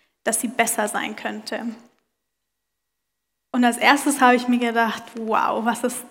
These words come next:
das für eine Zusammenfassung von einem Leben? Wie genial.“ Und ich hatte sofort den Wunsch, dass ich diesem Gi-, Giganten in seine Fußstapfen treten darf. Weil ich dachte, wenn, wenn das mal über mich gesagt wird, wenn ich tot bin,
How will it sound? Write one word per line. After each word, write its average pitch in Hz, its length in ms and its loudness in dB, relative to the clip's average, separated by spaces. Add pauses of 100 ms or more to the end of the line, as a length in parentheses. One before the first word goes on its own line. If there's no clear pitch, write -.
das 254 280 6
für 262 140 0
eine 254 260 2
Zusammenfassung 240 960 2
von 233 180 -4
einem 240 380 0
Leben? 226 540 -2 (480)
Wie 262 180 2
genial.“ 247 720 6 (140)
Und 247 160 4
ich 247 140 0
hatte 262 200 2
sofort 285 460 0
den 262 160 4
Wunsch, 302 320 2
dass 247 200 0
ich 262 140 -2
diesem 269 460 4
Gi-, 262 200 -6
Giganten 262 680 0
in 262 180 6
seine 269 320 6
Fußstapfen 240 720 -2
treten 226 440 -2
darf. 214 360 2 (460)
Weil 247 160 4
ich 262 140 -2
dachte, 285 360 6
wenn, 269 380 2
wenn 269 160 6
das 349 240 2
mal 320 160 2
über 269 140 4
mich 269 200 2
gesagt 254 460 0
wird, 226 140 -2
wenn 226 160 -4
ich 220 140 -12
tot 277 360 -6
bin, 214 280 -6